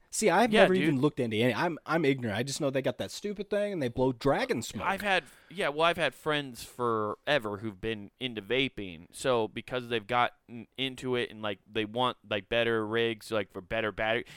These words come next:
Speaker 2: It's like getting a new phone. Like, h-, you know how me and you look at specs on phones or computer shit?
Speaker 1: Mm-hmm.
Speaker 2: It's the same thing.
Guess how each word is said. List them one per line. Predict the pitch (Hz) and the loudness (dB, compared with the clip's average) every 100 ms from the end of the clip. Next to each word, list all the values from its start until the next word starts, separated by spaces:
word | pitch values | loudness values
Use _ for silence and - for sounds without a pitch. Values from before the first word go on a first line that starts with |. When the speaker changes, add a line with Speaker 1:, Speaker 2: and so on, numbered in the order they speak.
| - | -10
Speaker 2:
It's | 156 - | -6 2
like | 269 151 127 120 | 2 0 -20 0
getting | 143 165 151 | 2 4 2
a | 139 | -2
new | 127 | -2
phone. | - 120 131 87 - - | 0 0 0 -2 -14 -4
Like, | 113 107 - - - | 0 0 -2 -14 -8
h-, | 131 | -6
you | 139 | -2
know | |
how | 139 | 0
me | 131 131 123 | 0 -2 -4
and | |
you | 117 123 | -4 -4
look | 120 - | -4 -6
at | |
specs | - - 117 - | -10 -4 -4 -2
on | 110 | -6
phones | - 107 117 110 | -2 -4 -2 -6
or | |
computer | 104 95 101 107 117 | -10 -10 -8 -6 -6
shit? | 135 131 135 | -4 -4 -4
Speaker 1:
Mm-hmm. | 143 147 156 | -6 -4 -4
Speaker 2:
It's | 135 - | -6 -6
the | 139 | -4
same | 165 160 | 0 0
thing. | 117 147 147 - | 0 0 -2 -6